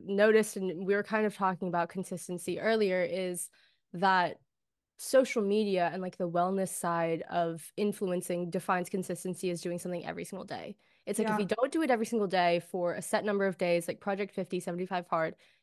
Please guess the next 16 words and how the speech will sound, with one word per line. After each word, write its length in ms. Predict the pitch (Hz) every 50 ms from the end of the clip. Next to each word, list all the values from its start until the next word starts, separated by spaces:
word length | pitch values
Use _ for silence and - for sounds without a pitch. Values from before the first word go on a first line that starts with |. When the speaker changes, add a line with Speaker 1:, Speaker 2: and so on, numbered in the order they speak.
| _ -
Speaker 1:
you're 200 | 175 190 214 233
Speaker 2:
Mm-hmm. 200 | 233 233 233 -
Speaker 1:
failing. 480 | 202 185 214 214 208 208 107 - - _ _ _ _ _ _ _ -
But 100 | 226 220
I 80 | 226
think 180 | 220 262 254 233
we 120 | 277 254 233 202
Speaker 2:
Yeah. 120 | 247 269
Speaker 1:
really, 140 | 294 285 -
we 180 | 185 202 226 220
don't 300 | 202 226 240 262 262 - _ _ _ _ -
remember 580 | 165 196 208 208 208 214 247 285 269 226 196
that, 100 | 185 160
like, 180 | 180 196 190 -
consistency 840 | - 226 214 190 - 233 254 247 - 262 233 220 - 220 190 -
is 400 | - 190 190 185 185 180 - -